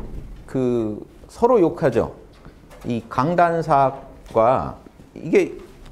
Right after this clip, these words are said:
정확한 말이죠. 싸우고 있는 게 누구죠? 제야사학자들이 싸웁니다. 네, 제야사학자들은 이제 민족사학이라고 이제 스스로를 부르고 이쪽을 식민사학이라고 부릅니다.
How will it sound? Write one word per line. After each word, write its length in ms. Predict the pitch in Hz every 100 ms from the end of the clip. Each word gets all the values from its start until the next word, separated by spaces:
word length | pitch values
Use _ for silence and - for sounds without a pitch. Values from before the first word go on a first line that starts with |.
| -
정확한 380 | 143 139 143
말이죠. 320 | 127 104 98 127
싸우고 460 | 143 139 147 139
있는 160 | 117 107
게 80 | 98
누구죠? 320 | 95 101 117
제야사학자들이 1040 | - 123 120 107 123 110 110 101 90 87
싸웁니다. 560 | 87 98 101 87 73 - - - - - - - - - - - - -
네, 80 | 104
제야사학자들은 1300 | - 131 127 120 123 107 - 101 95 101 143 180 113
이제 160 | 85
민족사학이라고 1400 | 85 95 98 101 117 - - 104 98 95 85 80 92 107
이제 300 | 78 76 78 - - - -
스스로를 580 | - - 113 101 90 -
부르고 440 | 85 90 113 147
이쪽을 560 | 95 - 107 110 175 202
식민사학이라고 1160 | - 151 147 147 139 131 123 107 95 87 87
부릅니다. 460 | - 80 82 62 -